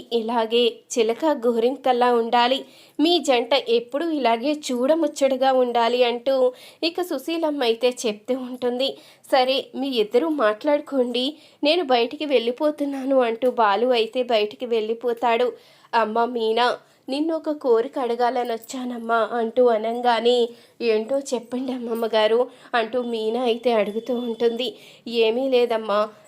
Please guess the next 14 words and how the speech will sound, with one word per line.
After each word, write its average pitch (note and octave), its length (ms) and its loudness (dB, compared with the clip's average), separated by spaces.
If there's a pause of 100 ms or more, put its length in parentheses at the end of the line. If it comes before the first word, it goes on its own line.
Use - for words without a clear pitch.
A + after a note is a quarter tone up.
నాకు C#4 280 0
ఇప్పటికే A3+ 500 -2
డెబ్బై A3+ 400 2
ఐదు A3 280 4
సంవత్సరాలు A3+ 580 0
వచ్చాయి, A#3 500 0 (520)
ఇక C#4 240 -4 (340)
ఎన్ని A3+ 300 -2
సంవత్సరాలు B3+ 540 0
బ్రతుకుతానో A#3 720 -6
నాకే A#3+ 460 -2
తెలీదు. A#3+ 500 4 (420)
నేను D#4 280 2
పోయేలోపు B3 880 0